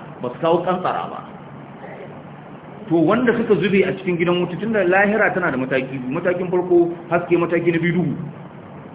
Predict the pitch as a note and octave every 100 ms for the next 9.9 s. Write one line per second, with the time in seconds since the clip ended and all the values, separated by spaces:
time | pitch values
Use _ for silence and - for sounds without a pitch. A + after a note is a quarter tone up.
0 | - - - C#3+ E3+ F3 F3 E3+ F#3 G#3
1 | F3+ D3+ C#3+ C3+ A2 - - D#3+ E3 F3+
2 | F3+ F3 F3 - E3+ E3+ E3+ - - E3
3 | C#3+ - - - - - - - - -
4 | - A3+ G#3+ - - - C#3 E3+ D#3+ D3
5 | D3 D3+ D#3 D3+ D3+ - - F3+ F3 F3+
6 | - F3+ E3+ - - - F#3 E3 B2 -
7 | - D3 B2 - - - - - - -
8 | - - - - - D3 F3+ - A#3 A#3
9 | A#3 A#3+ F#3+ F3 F3 F#3+ F#3+ F#3+